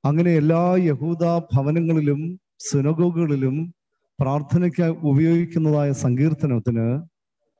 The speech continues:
ക്രൈസ്തവരെന്ന നിലയിൽ നമ്മുടെ ജീവിതത്തിലും ഏറെ പ്രാധാന്യം അർഹിക്കുന്നു. അതിനൊരു കാരണമുണ്ട്. നമ്മുടെ കർത്താവായ യേശു മിശിഹ ബാല്യം മുതലേ ഉപയോഗിച്ചു വന്നതാണ്,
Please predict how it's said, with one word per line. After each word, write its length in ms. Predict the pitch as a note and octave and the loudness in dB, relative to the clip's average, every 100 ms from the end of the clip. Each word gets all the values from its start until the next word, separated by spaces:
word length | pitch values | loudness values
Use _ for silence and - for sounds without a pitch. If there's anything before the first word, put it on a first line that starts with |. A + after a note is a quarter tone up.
| _ _ _ _ | _ _ _ _
ക്രൈസ്തവരെന്ന 720 | C#3+ D3+ D3 F3 F3+ F3 E3+ | -2 -2 -2 0 2 2 0
നിലയിൽ 360 | D#3+ D#3+ D#3+ D#3 | 0 0 0 0
നമ്മുടെ 300 | D3 D3+ E3 | 0 0 0
ജീവിതത്തിലും 640 | D#3+ E3 D3+ D#3 D#3 D3+ | 0 2 0 -2 -2 0
ഏറെ 200 | C#3 C#3 | 0 -2
പ്രാധാന്യം 680 | C3+ C#3 C#3 C3+ D3 D3+ C#3+ | -2 -2 0 0 0 0 0
അർഹിക്കുന്നു. 600 | C3 B2 C3+ - B2 B2 - | -2 -2 -4 -2 -2 -2 -2
അതിനൊരു 280 | A#2 A#2 B2 - | -2 0 -2 -2
കാരണമുണ്ട്. 540 | A#2+ C3 C#3+ C3+ A#2 G2 G#2 _ _ _ _ _ _ _ _ _ _ _ | -2 0 -2 -2 -4 -6 -10 _ _ _ _ _ _ _ _ _ _ _
നമ്മുടെ 240 | A#2+ B2 D3 | -4 -2 -2
കർത്താവായ 540 | C#3+ B2+ D3 D#3 D3+ | -2 -2 0 0 0
യേശു 400 | C#3 C#3+ D3+ - | 0 -2 -2 -2
മിശിഹ 640 | D3+ C3+ - B2 A2+ G#2+ G#2 _ _ _ _ _ _ _ _ | 0 0 -2 -2 -2 -4 -8 _ _ _ _ _ _ _ _
ബാല്യം 480 | A#2+ C3 D#3 F3 F3 | -4 -2 0 0 0
മുതലേ 500 | C#3+ C3 A2+ G#2+ G#2 - _ _ _ _ | 0 -2 -2 -4 -6 -12 _ _ _ _
ഉപയോഗിച്ചു 560 | A#2+ A2 C3+ C#3+ D3+ D3 | -2 2 2 2 0 -2
വന്നതാണ്, 680 | C#3 C3+ C3 B2+ B2+ B2+ | -2 0 0 0 -2 -4